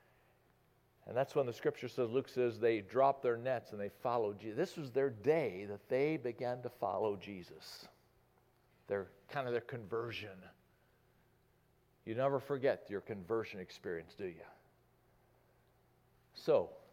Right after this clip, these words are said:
fast forward three years. They got skunked again out on the lake. Some stranger walks up again and says, "Caught anything?" "Nope." "Why don't you put your nets on the other side of the boat?"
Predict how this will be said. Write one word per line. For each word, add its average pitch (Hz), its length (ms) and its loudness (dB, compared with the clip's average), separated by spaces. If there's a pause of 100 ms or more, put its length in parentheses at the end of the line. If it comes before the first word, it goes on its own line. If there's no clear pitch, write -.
(140)
fast 117 340 2
forward 117 340 4
three 101 200 -4
years. 98 500 -6 (2000)
They 104 80 2
got 110 260 6
skunked 123 400 6
again 107 300 2
out 101 160 6
on 98 80 0
the 92 60 0
lake. 98 340 2 (1200)
Some 131 240 2
stranger 139 420 2
walks 117 280 4
up 131 160 2
again 120 180 2
and 110 100 0
says, 110 220 -4
"Caught 190 240 10
anything?" 214 540 8
"Nope." 220 360 12 (920)
"Why 269 140 12
don't 320 180 8
you 277 80 8
put - 240 6
your 247 80 10
nets 247 300 10
on 233 100 10
the 220 140 10
other 254 240 12
side 254 340 12
of 233 60 12
the 220 80 12
boat?" 233 520 12